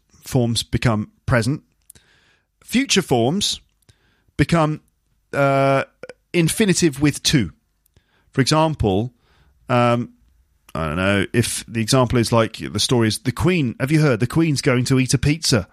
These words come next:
"Uh, yeah." "The Queen is going to eat her first pizza." And the headline would be, "Queen to eat pizza,"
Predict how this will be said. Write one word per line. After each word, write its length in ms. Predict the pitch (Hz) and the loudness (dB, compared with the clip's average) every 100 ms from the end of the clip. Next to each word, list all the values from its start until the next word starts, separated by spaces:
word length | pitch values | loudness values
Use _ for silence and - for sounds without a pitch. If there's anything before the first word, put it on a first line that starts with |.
| - | -6
"Uh, 220 | 196 202 165 | 0 0 2
yeah." 320 | 185 208 131 - - - - - - | 2 2 -2 -6 -20 -20 -20 -10 -4
"The 80 | |
Queen 300 | 143 180 220 | 0 2 2
is 80 | 208 | 2
going 200 | 196 196 | 4 4
to 140 | 196 196 | 4 2
eat 160 | 143 | 0
her 160 | - 165 | 0 -2
first 340 | - 160 - | 0 -2 0
pizza." 400 | - 143 - 87 - _ - - - - - | 0 0 -2 -4 -6 _ -20 -20 -20 -16 -2
And 180 | 131 135 | 0 2
the 60 | |
headline 400 | 147 208 135 117 | 2 2 2 2
would 120 | 123 | 0
be, 220 | 127 117 110 - - | 2 -2 -4 -12 -4
"Queen 460 | 254 254 165 156 - - | 0 2 0 -2 -8 -2
to 240 | 180 185 | 0 2
eat 280 | 175 196 - | 0 -2 -4
pizza," 500 | - 90 - 117 85 | -2 -2 -2 -2 -2